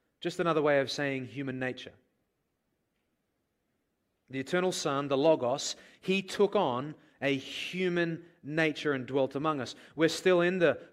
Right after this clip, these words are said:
prologue portion of the gospel, the first eighteen verses. We'll complete that today.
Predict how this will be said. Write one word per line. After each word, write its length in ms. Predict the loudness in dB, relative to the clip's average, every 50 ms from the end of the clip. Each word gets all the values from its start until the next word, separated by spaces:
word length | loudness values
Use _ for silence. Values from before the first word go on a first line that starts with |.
| _ -16
prologue 640 | -2 4 6 8 8 8 8 8 8 6 4 0
portion 400 | -2 0 2 2 2 2 -2 -4
of 100 | -2 -2
the 80 | -2 0
gospel, 560 | 2 4 4 4 2 0 0 2 4 4 4
the 100 | 4 0
first 320 | 0 2 2 2 4 4 6
eighteen 420 | 4 4 4 4 2 0 0 0
verses. 560 | 2 4 4 4 2 0 -2 -4 -4 -4 -8 -14 -18 -12 -6
We'll 100 | -4 -2
complete 380 | -2 -2 0 2 2 2 4 4
that 180 | 4 2 2
today. 440 | 2 0 2 2 4 4 2 2 0